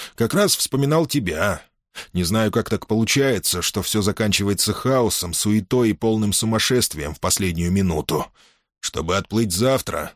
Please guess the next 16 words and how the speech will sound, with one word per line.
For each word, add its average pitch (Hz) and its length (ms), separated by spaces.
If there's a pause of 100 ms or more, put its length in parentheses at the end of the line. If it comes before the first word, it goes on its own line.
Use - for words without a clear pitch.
нам 104 240
наверняка 113 460
придётся 113 380
работать 110 420
всю 127 200
ночь. 101 540 (500)
Но 226 140
дай 202 180
нам 190 160
ещё 180 200
неделю, 180 680
результат 135 540
был 151 200
бы 151 100
такой - 440
же". 82 300